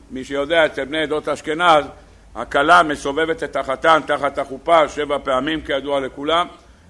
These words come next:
אצל בני עדות ספרד זה לא נמצא, גם זה קשור לעניין הזה, אבל אנחנו עכשיו לא נמצאים בשמחת חתן וכלה, אבל בכל אופן, גם הדברים האלה קשורים לנושא הזה. אומר הספר הלקח והליבוב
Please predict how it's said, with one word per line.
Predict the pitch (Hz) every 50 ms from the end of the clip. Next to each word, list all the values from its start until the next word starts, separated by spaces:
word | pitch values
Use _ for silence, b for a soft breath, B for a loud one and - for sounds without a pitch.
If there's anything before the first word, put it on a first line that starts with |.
| - -
אצל | - - 131 131
בני | 127 151 160
עדות | 160 143 151 160 -
ספרד | - - 160 151 151 170 175 160 131
זה | 151 156
לא | 165 175 180
נמצא, | 170 160 151 - - 143 139
גם | 135 156 156 147 135
זה | 147 185 180 160
קשור | - 151 139 - 156 151 147
לעניין | 147 135 135 135 147 151 147 143
הזה, | 135 127 147 165 165
אבל | 151 147 147 147 139 127 b b b b b b b b b -
אנחנו | 113 123 135 135 135 147 147
עכשיו | 135 - 156 156 151 147
לא | 143 156
נמצאים | 156 156 139 - 139 139 147 151 135
בשמחת | 131 - 135 127 127 - 139 139
חתן | - 135 131 - - 143 139 135
וכלה, | 135 139 143 135 143 170 175 156 151
אבל | 151 151 160 160 160 160 - b b b b b b -
בכל | 131 143 139 160 180 180
אופן, | 175 151 131 151 147 135
גם | 147 165 175 170
הדברים | 165 151 139 147 147 160 170 156 151
האלה | 156 170 170 160
קשורים | - - - 151 147 156 160 147 143
לנושא | 139 131 131 120 - - 123
הזה. | 117 104 98 90 90 90 - - - - - - - - - - - - - - - - - - - - - -
אומר | 131 139 139 160 185 202 190
הספר | 185 160 - 185 180 180 175 170 156
הלקח | 151 151 160 170 160 - 165 143 139
והליבוב | 147 143 135 131 131 123 123 123 113